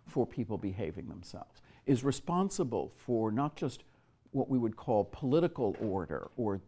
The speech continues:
peace, but for the salvation of the people, for the spiritual as well as, uh, political health of the realm, is, uh, typically Carolingian,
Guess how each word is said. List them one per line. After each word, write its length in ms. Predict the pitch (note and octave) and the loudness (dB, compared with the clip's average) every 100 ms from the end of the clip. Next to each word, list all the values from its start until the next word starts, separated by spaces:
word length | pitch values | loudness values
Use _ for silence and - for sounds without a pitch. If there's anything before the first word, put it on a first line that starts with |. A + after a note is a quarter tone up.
| - | -12
peace, 640 | - F#3+ A#2+ - - - - - - _ | -4 0 0 0 -10 -14 -20 -20 -20 _
but 300 | C3 C3 B2 | 0 2 2
for 360 | - C#3 B2 A2+ | 0 2 4 4
the 300 | G#2+ G#2 G2+ | 2 0 -2
salvation 920 | - C3 G#2+ A2 D3+ F3+ F3 - F2+ | -4 -2 -2 0 2 2 -2 -6 -6
of 120 | - | -6
the 80 | E2 | -8
people, 460 | - - - - - - | -8 -10 -10 -10 -10 -8
for 80 | G#2 | -8
the 100 | E2 | -8
spiritual 960 | - - - G3+ E3+ - - E2 E2+ - - _ | -10 -16 2 4 4 -2 -4 -4 -4 -10 -20 _
as 240 | A2+ G#2+ | -4 -4
well 440 | A#2 A2 F#2+ F#2 - | -2 0 2 0 -2
as, 480 | G#2+ F#2+ F2 F#2+ - - _ _ - | -4 -4 -4 -6 -10 -16 _ _ -6
uh, 240 | G#2+ F#2+ F2+ | -2 -2 -4
political 540 | - A#2 D#3 D#3 - F2 | -6 0 0 2 0 0
health 380 | F#2 G2 - - | -2 -6 -6 -12
of 120 | G2+ | -6
the 80 | F#2+ | -4
realm, 380 | E2+ D#2+ C2 - - - _ - | -2 -2 -4 -8 -14 -20 _ 0
is, 640 | A#2 A2+ A2+ A2 G#2+ - - _ _ | 2 4 2 0 -2 -8 -16 _ _
uh, 380 | - A2 G#2 G2+ G#2 - _ | -2 0 2 0 -4 -14 _
typically 540 | - - D#3 - C3 | -6 -4 -4 -2 -2
Carolingian, 960 | B2 - A#2+ A2 F#2 F2+ A#2+ G2 - A#2+ | -2 -2 -2 0 -2 -2 -4 -6 -8 -10